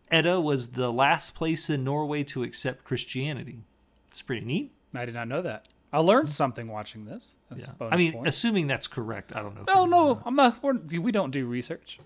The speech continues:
Speaker 1: Yeah.
Speaker 2: I take
Speaker 1: Everything we
Speaker 2: knowledge
Speaker 1: say
Speaker 2: at face value,
Speaker 1: is,
Speaker 2: and it's
Speaker 1: everything we
Speaker 2: correct.
Speaker 1: say is a hundred percent accurate. <laughs>
Speaker 2: Yeah.
Speaker 1: The teacher says, he, well, he essentially describes Ragnarok, and he says it's the final battle between the gods and the giants.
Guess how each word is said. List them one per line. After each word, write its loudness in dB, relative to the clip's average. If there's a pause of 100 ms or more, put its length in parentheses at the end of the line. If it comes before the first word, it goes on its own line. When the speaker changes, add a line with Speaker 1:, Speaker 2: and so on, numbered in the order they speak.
(140)
Speaker 1:
Yeah. -12 (260)
Speaker 2:
I -20
take -4
Speaker 1:
Everything 8
we 8
Speaker 2:
knowledge 6
Speaker 1:
say 4
Speaker 2:
at -8
face 0
value, 0
Speaker 1:
is, -2 (180)
Speaker 2:
and -6
it's -4
Speaker 1:
everything 4
we 2
Speaker 2:
correct. -2
Speaker 1:
say 0
is -8
a -4
hundred -6
percent -8
accurate. -12
<laughs> -10
Speaker 2:
Yeah. -8 (480)
Speaker 1:
The 0
teacher 2
says, 0 (300)
he, -2
well, 2
he 2
essentially 2
describes 2
Ragnarok, -2 (240)
and -6
he -2
says -2
it's -8
the -6
final 2
battle 4
between -4
the -6
gods 2
and -8
the -12
giants. -4